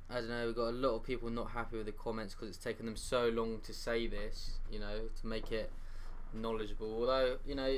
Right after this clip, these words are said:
probably if you did your research, you would probably be able to see that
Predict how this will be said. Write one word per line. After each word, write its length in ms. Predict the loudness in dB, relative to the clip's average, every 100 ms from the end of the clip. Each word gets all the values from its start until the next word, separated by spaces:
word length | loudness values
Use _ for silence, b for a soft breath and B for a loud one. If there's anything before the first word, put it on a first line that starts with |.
| 2 2
probably 220 | 6 6
if 80 | 4
you 80 | 4
did 180 | 4
your 100 | 4
research, 580 | 2 2 6 6 6 4
you 60 | 0
would 60 |
probably 240 | 0 0 2
be 120 | 4
able 160 | 4 4
to 0 |
see 380 | -2 0 2
that 340 | 2 4 4